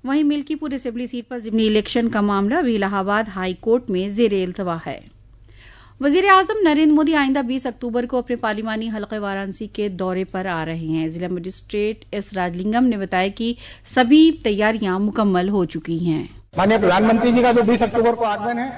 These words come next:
Speaker 2: दो अलग-अलग स्थानों पे वाराणसी में वो कार्यक्रम है। एक रिंग रोड पे शंकर नेत्र चिकित्सालय जिसका लोकार्पण किया जाएगा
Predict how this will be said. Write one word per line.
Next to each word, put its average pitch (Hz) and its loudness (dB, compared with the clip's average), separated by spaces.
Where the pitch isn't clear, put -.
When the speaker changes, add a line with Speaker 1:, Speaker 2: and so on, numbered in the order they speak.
Speaker 2:
दो 202 0
अलग-अलग 226 2
स्थानों 196 -2
पे 214 -6
वाराणसी 190 -6
में 202 -8
वो 196 -6
कार्यक्रम 185 -8
है। 190 -10
एक 185 2
रिंग 202 6
रोड 220 6
पे 226 4
शंकर 214 2
नेत्र 220 0
चिकित्सालय 202 2
जिसका 202 0
लोकार्पण 190 2
किया 202 4
जाएगा 202 4